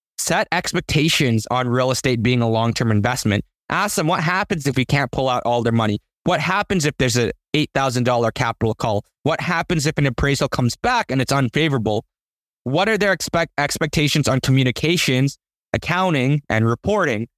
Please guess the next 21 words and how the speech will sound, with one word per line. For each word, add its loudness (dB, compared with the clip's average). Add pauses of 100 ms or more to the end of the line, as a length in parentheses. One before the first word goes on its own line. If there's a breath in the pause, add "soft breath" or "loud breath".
(340)
And 0
of -6
course, -2
again, -2
as -2
you 0
ask -2
them -2
all 0
these 0
questions, 0
you 2
want 0
to 0 (260)
let 0
them 2
know 2 (160)
your 2
perspective -2
as 0
well, 0